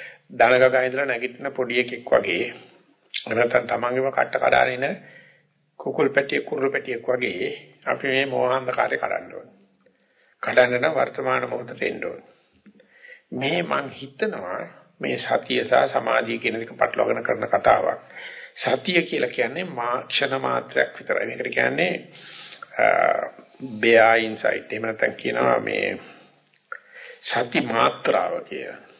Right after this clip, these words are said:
සති මාත්‍රාව කියලා කියන්නේ එක චිත්තක්ෂණයකට ඇවිල්ලා ඊගා චිත්තක්ෂණේ කැඩෙනවා. ඉතින් ඒකෙන් පෙන්නනවා පින තියෙනවායි කියලා. ඊට පස්සේ තමයි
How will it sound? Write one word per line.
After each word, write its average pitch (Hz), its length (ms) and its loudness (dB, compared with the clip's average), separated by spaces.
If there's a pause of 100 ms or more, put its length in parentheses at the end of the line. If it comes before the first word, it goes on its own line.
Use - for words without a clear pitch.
(300)
සති 117 180 0
මාත්‍රාව 113 420 4
කියලා 107 200 -6
කියන්නේ - 200 -4
එක - 100 -8 (140)
චිත්තක්ෂණයකට 175 920 2
ඇවිල්ලා 160 440 2 (540)
ඊගා 143 300 4
චිත්තක්ෂණේ - 520 0
කැඩෙනවා. - 420 -2 (720)
ඉතින් 170 320 0
ඒකෙන් 156 280 -2
පෙන්නනවා 135 380 -4 (100)
පින 131 260 0
තියෙනවායි 107 460 -4
කියලා. - 280 -10 (360)
ඊට 190 240 0
පස්සේ 180 400 4
තමයි 113 380 0